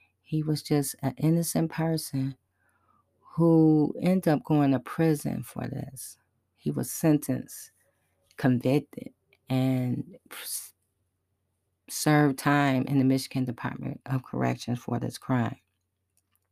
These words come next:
So, and because of that, I created the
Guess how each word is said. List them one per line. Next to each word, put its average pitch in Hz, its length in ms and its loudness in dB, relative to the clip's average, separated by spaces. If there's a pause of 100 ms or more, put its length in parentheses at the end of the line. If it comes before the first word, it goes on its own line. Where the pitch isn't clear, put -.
(800)
So, 156 220 6
and 147 260 6
because 165 460 2
of 147 120 2
that, 127 340 -4 (120)
I 131 120 0
created 135 600 -2
the 123 240 -6